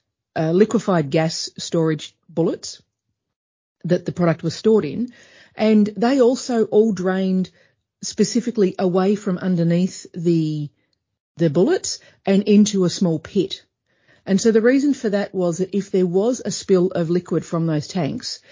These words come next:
liquid couldn't accumulate under the tanks. It would naturally roll away. So you couldn't have a pool fire under the tanks, which could then lead to a blevy or a boiling liquid expanding vapor explosion. So some subtle things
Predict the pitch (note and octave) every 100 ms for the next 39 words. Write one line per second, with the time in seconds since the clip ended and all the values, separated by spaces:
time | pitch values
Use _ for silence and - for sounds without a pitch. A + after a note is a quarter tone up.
0 | - _ G3 A3 A#3 F#3 A#3 G3+ F#3+ -
1 | B3 F#3 D#3+ F#3+ G#3+ E3+ E3+ D3+ - F#3+
2 | F#3 F#3+ F#3 - F#3+ F3 E3 D#3+ D#3+ E3+
3 | - F3 _ - - F3+ F#3 - G#3+ F#3
4 | F3+ - B3+ C4+ - D#3+ D#3 F3 D#3 D3+
5 | E3+ D3+ D#3 - E3 - G3 D#3+ F3 D#3+
6 | D#3+ E3 - E3 D#3 D3+ - - - _
7 | _ - E3 F#3 G3+ D#3 D3+ D#3 D#3 _
8 | _ _ - E3 E3 D3+ D#3 - D#3 D3+
9 | - D#3 D3+ D3+ F3+ A#3 G3 D3+ - -
10 | C#3 C#3+ - - - - - - G#3+ G#3+
11 | A3+ - - C#4+ D4+ - D3 C#3+ C4+ -